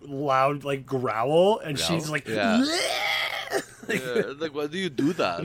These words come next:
Speaker 2: You sound stupid." <laughs> Rah! Whatever, man. Like
Speaker 1: Apparently, she's Arnold Schwarzenegger. <laughs>
Speaker 2: Yeah. Well, I don't know. I can't do her accent. She's got a weird accent.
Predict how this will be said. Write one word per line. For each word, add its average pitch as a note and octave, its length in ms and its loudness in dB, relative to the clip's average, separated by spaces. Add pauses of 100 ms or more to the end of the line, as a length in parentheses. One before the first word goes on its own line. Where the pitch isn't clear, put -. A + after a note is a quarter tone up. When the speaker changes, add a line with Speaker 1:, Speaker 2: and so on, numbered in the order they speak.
(100)
Speaker 2:
You A#2 220 -8
sound A#2+ 260 -12
stupid." G2+ 680 -10
<laughs> - 1600 -4
Rah! A#2 840 2 (520)
Whatever, G#2+ 520 2
man. E2+ 260 -8
Like D3+ 120 -4
Speaker 1:
Apparently, F3 400 4
she's E3 240 -2
Arnold C3+ 420 -2
Schwarzenegger. C3+ 920 -2
<laughs> - 60 -20 (220)
Speaker 2:
Yeah. F2+ 400 -2
Well, - 100 0
I A#2+ 80 4
don't A2 120 2
know. G2 60 0
I G2 100 0
can't G#2 200 -2
do F2 100 -4
her E2 60 -4
accent. D#2+ 360 -8
She's - 100 -12
got D2+ 120 -8
a D#2+ 40 -6
weird C2 160 -6
accent. - 400 -12